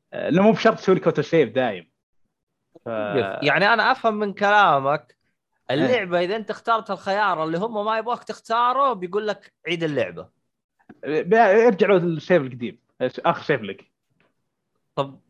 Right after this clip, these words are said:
Speaker 2: ليش، إيش فائدة الخيار هذا إذا أنت، إذا أنت، إذا أنا اخترته ما راح أستفيد شيء؟ إيش فائدته؟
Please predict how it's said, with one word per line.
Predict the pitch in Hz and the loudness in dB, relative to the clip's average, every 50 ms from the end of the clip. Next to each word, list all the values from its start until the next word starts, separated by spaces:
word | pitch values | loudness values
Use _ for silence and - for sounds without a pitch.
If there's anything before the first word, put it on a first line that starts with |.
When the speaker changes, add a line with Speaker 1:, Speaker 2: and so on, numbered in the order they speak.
| - | -4
Speaker 2:
ليش، | 151 165 180 170 - - 180 | -2 -2 -2 -2 -4 -4 -4
إيش | 190 185 - | -4 -4 -2
فائدة | - - 190 185 156 147 151 147 | -2 0 0 0 0 -2 -6 -8
الخيار | 127 - 165 175 180 165 147 135 | -6 -2 0 2 2 2 2 0
هذا | 139 156 165 165 165 165 170 | 2 2 2 2 0 0 -4
إذا | 160 160 | -6 -6
أنت، | 156 147 - - 120 | -8 -10 -12 -14 -10
إذا | 131 135 151 170 | -6 -6 -4 -4
أنت، | 165 165 | -2 -2
إذا | 151 139 139 143 147 160 | -2 0 2 2 2 2
أنا | 160 156 | 2 0
اخترته | 156 - _ 175 175 175 170 175 175 | -4 -4 _ -2 0 0 -2 -6 -6
ما | 160 156 151 | -2 -2 -2
راح | 147 139 - | -2 -2 -6
أستفيد | 135 - - 131 123 123 107 113 | -10 -12 -12 -12 -12 -12 -14 -8
شيء؟ | - 104 92 - _ _ _ _ 143 | -8 -8 -8 -8 _ _ _ _ -6
إيش | 139 135 | -6 0
فائدته؟ | - 143 120 104 85 87 87 - | 0 0 0 0 -2 -8 -14 -18